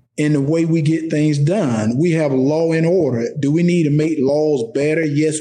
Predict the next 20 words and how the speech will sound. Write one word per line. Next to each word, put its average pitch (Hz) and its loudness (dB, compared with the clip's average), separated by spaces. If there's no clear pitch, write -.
we 147 2
do. 139 0
But 151 0
we 156 2
don't 156 0
do 156 2
it 147 0
like 131 -4
this. 147 -2
And 139 0
for 131 -2
people 170 0
to 139 -2
get 147 0
upset - -2
because 127 -2
I 131 -2
have 139 -2
that 131 0
opinion, 127 -2